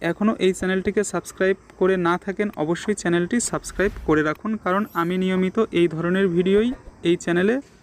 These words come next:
প্রকাশ করে থাকি। তো শুরু করা যাক আজকের মূল ভিডিও।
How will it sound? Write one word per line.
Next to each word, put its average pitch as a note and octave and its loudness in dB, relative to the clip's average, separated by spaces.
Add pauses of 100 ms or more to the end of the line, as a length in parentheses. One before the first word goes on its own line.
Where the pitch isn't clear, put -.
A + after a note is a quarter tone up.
(140)
প্রকাশ D3+ -2 (120)
করে A#2 -2
থাকি। - -6 (1200)
তো A3 0
শুরু B3 2
করা B3+ 2
যাক B3+ 0 (100)
আজকের G3+ -2
মূল G#3 2 (380)
ভিডিও। B2 0